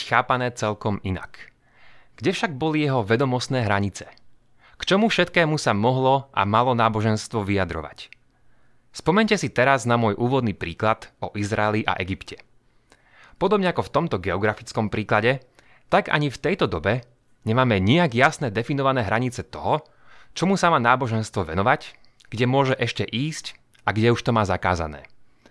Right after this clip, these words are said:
Preto nie je správne povedať, aspoň nie historicky, že cirkev sa starala do vedeckých vecí, ktoré mala nechať na pokoji, alebo že sa vedci vyjadrovali k veciam teologickým a pritom sa mali venovať len tomu, v čom boli dobrí.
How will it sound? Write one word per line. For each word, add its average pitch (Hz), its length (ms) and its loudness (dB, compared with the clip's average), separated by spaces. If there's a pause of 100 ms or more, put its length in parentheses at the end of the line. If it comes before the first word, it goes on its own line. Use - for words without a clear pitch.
(180)
Preto 127 320 -2
nie 170 160 2
je 190 80 -4
správne 151 320 0
povedať, 95 560 0 (240)
aspoň 98 440 -2
nie 87 40 -6
historicky, 113 640 -6 (480)
že 98 160 -10
cirkev 220 320 -2
sa - 80 -8
starala 143 400 2
do 101 160 -2
vedeckých 117 480 -4
vecí, 170 400 -4 (400)
ktoré 185 240 2
mala 180 240 4
nechať 147 400 -2
na 110 80 4
pokoji, - 480 -2 (480)
alebo 131 400 0
že 147 80 -2
sa 120 160 -2
vedci 135 320 -2
vyjadrovali 131 560 2
k 104 80 -4
veciam 113 320 0
teologickým 127 800 0 (480)
a - 80 -20
pritom 214 240 2
sa 131 160 2
mali 139 240 4
venovať 123 400 2
len 90 160 -2
tomu, 110 240 4 (560)
v - 80 -16
čom 127 160 2
boli 107 160 2
dobrí. 87 400 -8